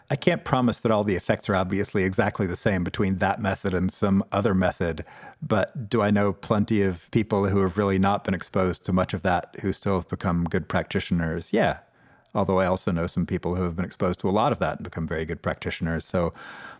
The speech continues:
in terms of speed, that's always a tricky one, right? So there's speed, there's ease, there's final destination. I mean, like,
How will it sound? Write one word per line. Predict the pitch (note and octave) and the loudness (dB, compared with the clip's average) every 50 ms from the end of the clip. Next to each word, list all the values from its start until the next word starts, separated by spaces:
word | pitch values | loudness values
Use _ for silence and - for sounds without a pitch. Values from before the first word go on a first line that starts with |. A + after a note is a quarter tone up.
| _ - | _ 0
in | G#2+ G2+ F#2+ | 0 0 0
terms | - - C3+ B2+ A2+ A2+ - - | 2 2 2 2 2 2 2 2
of | G#2+ G2 F2+ | 0 0 0
speed, | - - - - F#3 G3 F#3 D3+ B2+ A2 G2 | -2 -6 0 2 2 4 6 4 4 4 2
that's | B2 A#2+ A2+ - | 0 0 2 2
always | C3 A#2 A2+ A2+ A2 G#2 - | 2 4 4 4 2 2 0
a | G#2 | -4
tricky | - - - C#3+ - - G#2+ F#2+ | -4 0 0 0 2 2 0 2
one, | F2+ F2 E2+ E2 D#2+ D#2 G#2 | 2 2 2 0 0 -2 0
right? | A2+ G#2 G2+ G2 - | 2 2 2 2 0
So | - - A2+ G2+ F#2+ F#2+ | -2 -2 0 2 2 2
there's | F#2 G2 F#2+ F#2+ F2 - | 2 2 2 0 0 -2
speed, | - - - - - - A#2+ A2 G#2+ G#2 G#2 F#2 F2+ | -8 -12 -12 -10 -2 0 2 4 4 4 2 2 2
there's | G#2 F#2 F2+ F#2 - B2+ - | 2 2 2 2 0 -2 -2
ease, | C#3+ A2+ G#2+ G#2 G2+ G2+ G2+ G2 F2+ - | 2 2 4 4 4 4 2 2 0 -2
there's | - F#2+ F2+ F2+ F2+ F2 E2+ D#2+ - - - - - - - | -2 0 0 2 0 0 -2 -4 -6 -8 -8 -8 -10 -10 -2
final | - A2 G2+ G2+ G2+ F#2+ | 0 0 2 2 0 0
destination. | F2 G#2 F#2+ - - - G2 F#2+ G2 G2+ - - G#2+ G2 F#2 F#2 | 0 0 -2 -2 0 0 2 2 2 0 0 0 0 2 2 2
I | F#2 | 2
mean, | F#2+ G2 F#2+ F#2 | 0 0 0 4
like, | F#2 F#2 F#2+ - - | 4 4 2 2 -2